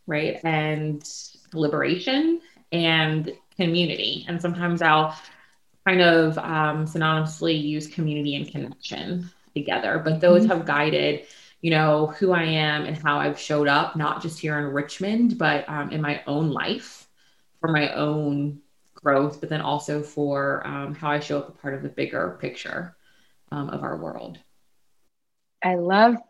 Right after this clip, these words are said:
Speaker 2: you shared your core values and that you connect them with the why, right? Why you do what you do and why you do it in the way you do. You mentioned your own healing process when you were talking about where you're from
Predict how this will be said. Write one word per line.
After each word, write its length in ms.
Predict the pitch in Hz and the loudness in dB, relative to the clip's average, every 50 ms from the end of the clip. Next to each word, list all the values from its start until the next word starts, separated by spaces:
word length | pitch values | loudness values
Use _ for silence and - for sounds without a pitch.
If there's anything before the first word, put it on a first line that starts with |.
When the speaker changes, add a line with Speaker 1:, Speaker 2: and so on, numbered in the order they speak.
| - | -6
Speaker 2:
you 180 | - 202 208 196 | -2 0 0 0
shared 460 | 196 - - 202 190 196 196 185 180 | 0 2 2 4 6 6 6 4 4
your 400 | 190 180 165 156 147 156 170 170 180 - _ _ - | 2 0 2 2 2 0 -2 -4 -8 -16 _ _ -10
core 220 | - - 208 196 180 | -2 2 4 4 4
values 800 | 175 175 180 208 214 175 156 147 143 139 165 185 - - - _ _ - - - - - - - _ _ _ _ - | 4 4 4 4 2 2 -2 -4 -4 -6 -8 -10 -12 -14 -20 _ _ -20 -20 -20 -20 -20 -20 -20 _ _ _ _ 0
and 500 | 180 185 180 180 175 170 170 170 170 - _ _ _ _ _ - 190 | 4 6 8 8 6 6 4 0 -4 -8 _ _ _ _ _ -4 4
that 180 | - 185 165 - | 6 6 6 6
you 120 | 165 165 | 4 2
connect 380 | 160 - 185 185 180 175 175 - | 2 2 4 6 6 6 6 4
them 160 | 175 165 165 | 0 2 2
with 140 | 151 156 160 - | 2 0 0 2
the 100 | - 175 | 2 4
why, 540 | 165 165 165 160 160 - - 175 185 170 - _ _ | 6 6 6 6 4 4 2 -2 -4 -4 -8 _ _
right? 220 | - 170 175 165 - | -4 -2 0 0 0
Why 200 | 156 160 151 160 | 0 2 2 2
you 180 | 165 165 165 165 | 2 0 -2 -2
do 200 | - 160 151 156 | -2 0 0 0
what 140 | 160 160 160 | 0 0 -2
you 100 | 160 156 | -2 0
do 260 | - 165 170 165 170 | 2 2 2 4 2
and 360 | 165 160 170 180 180 175 - - | 2 2 2 2 2 0 -4 -4
why 220 | 190 185 175 180 | 0 2 4 4
you 140 | 180 175 170 | 4 4 2
do 140 | 160 175 160 | 2 2 2
it 100 | - - | 2 2
in 60 | 170 | 0
the 80 | 170 160 | -2 -2
way 400 | 156 160 156 156 180 220 240 226 _ _ - | -2 -2 0 0 2 2 2 0 _ _ -6
you 140 | 202 202 196 | -2 -2 0
do. 360 | - 208 202 214 240 262 269 _ _ _ - - - - - - - - - - - _ _ - | 0 0 0 0 0 -4 -6 _ _ _ -20 -18 -18 -18 -18 -18 -20 -20 -20 -20 -20 _ _ 6
You 160 | 208 220 226 | 8 10 12
mentioned 420 | 247 247 247 254 - 294 277 262 | 12 12 10 8 8 8 8 10
your 160 | 233 202 185 | 10 10 10
own 200 | 165 185 190 196 196 | 10 10 8 6 6
healing 360 | 190 214 196 196 190 190 185 | 4 4 4 4 4 2 2
process 640 | - 196 160 165 165 - 196 175 160 170 - - - | 4 6 6 6 6 4 4 4 4 4 0 -6 -8
when 140 | - 185 180 | -4 -2 0
you 80 | 180 180 | 2 2
were 60 | 175 | 2
talking 320 | 175 190 175 175 - 180 | 4 4 2 2 2 2
about 160 | 180 160 - | 0 0 2
where 140 | - 175 170 | 2 2 0
you're 180 | 170 160 160 170 | 2 0 -2 -4
from 640 | - - - 165 160 156 156 180 220 247 262 277 254 | -4 0 2 4 4 4 4 2 0 0 -2 -4 -6